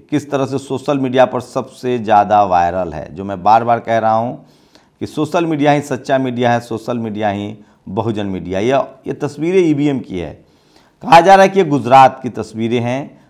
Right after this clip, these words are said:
वीवीपैट को किस तरह से निकाला जा रहा है, किस तरह से स्ट्रॉन्ग रूम में गिनती हो रही है। मैं पहले से कह रहा हूँ, दानिश अली ने एक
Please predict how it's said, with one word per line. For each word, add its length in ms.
वीवीपैट 720
को 100
किस 200
तरह 100
से 160
निकाला 460
जा 200
रहा 320
है, 100
किस 260
तरह 160
से 220
स्ट्रॉन्ग 400
रूम 140
में 180
गिनती 300
हो 120
रही 160
है। 240
मैं 140
पहले 400
से 140
कह 180
रहा 100
हूँ, 140
दानिश 400
अली 240
ने 320
एक 360